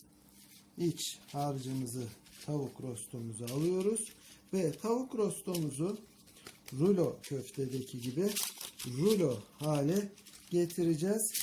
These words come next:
güzelce. Bu aşamada yapacağımız işlem bundan ibaret olacak. Gördüğünüz gibi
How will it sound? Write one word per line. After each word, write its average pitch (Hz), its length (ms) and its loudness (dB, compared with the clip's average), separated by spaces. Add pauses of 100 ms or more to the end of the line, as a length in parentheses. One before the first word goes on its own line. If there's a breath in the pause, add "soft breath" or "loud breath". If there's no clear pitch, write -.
(120)
güzelce. 135 640 0
Bu 180 100 0
aşamada 127 600 -2
yapacağımız 135 680 -4
işlem 208 400 -6
bundan 135 300 -2
ibaret 104 480 -8
olacak. 98 400 -10 (1800 loud breath)
Gördüğünüz 175 600 2
gibi 208 300 0